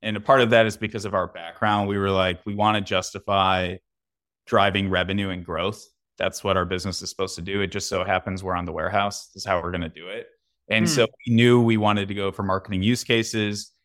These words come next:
Speaker 1: And as we get into specific industries, yeah, that's what a lot of our team does. We're talking use cases. So, like, in financial services, I'm talking to them about switching people from checking into savings,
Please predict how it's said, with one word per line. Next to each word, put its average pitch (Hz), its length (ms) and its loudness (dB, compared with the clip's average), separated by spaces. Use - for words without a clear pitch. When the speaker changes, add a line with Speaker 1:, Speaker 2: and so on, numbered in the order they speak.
Speaker 1:
And 113 120 4
as 113 180 4
we 127 80 4
get 120 180 0
into 113 200 2
specific 107 520 -6
industries, 110 720 -4
yeah, 117 220 6
that's 107 240 2
what 139 180 2
a 113 40 4
lot 107 220 4
of 104 120 -2
our 101 120 0
team 104 280 -4
does. 113 420 -12
We're 113 80 -4
talking 123 480 2
use 113 220 -4
cases. - 440 -10
So, 107 140 -2
like, 98 240 2
in 107 80 -2
financial 117 420 0
services, 113 760 -2
I'm 117 160 4
talking 117 460 2
to 113 120 -8
them 101 220 -4
about 98 400 2
switching 131 500 2
people 113 320 -2
from 98 300 0
checking 123 480 0
into 107 240 -4
savings, 120 800 0